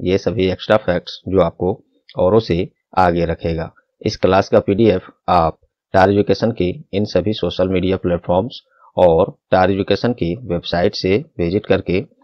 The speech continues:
डाउनलोड कर सकते हैं। सभी का लिंक नीचे डिस्क्रिप्शन बॉक्स में दिया हुआ है, तो वेबसाइट पर और इन सभी प्लेटफॉर्म से जरूर जुड़ें, वहाँ अन्य अब बहुत कुछ आपको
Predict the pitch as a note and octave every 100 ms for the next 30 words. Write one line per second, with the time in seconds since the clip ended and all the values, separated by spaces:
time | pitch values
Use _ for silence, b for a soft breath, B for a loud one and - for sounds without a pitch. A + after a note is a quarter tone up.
0 | _ _ F2 E2+ E2 F#2 A#2+ - F2 -
1 | E2+ A2 G#2 A#2+ - _ - F#2 A2 -
2 | F2+ F#2 F2+ F2 - G2 E3 F2+ - E2
3 | F2+ F2+ F2 - F2 G#2+ E3 _ _ E2
4 | F2+ E2 E2 E2+ F2 A#2+ - _ _ -
5 | F#2+ F2 E2+ - F#2 F#2+ G#2 G2+ - F2+
6 | C#3+ D3 G2 F#2+ - _ _ F#2+ - G3
7 | - A2 G2+ F2+ G#2 G2+ A2 F2 A#2 F2
8 | F#2 - F#2+ G2+ G2 F2 F2 F2 - -
9 | F2+ -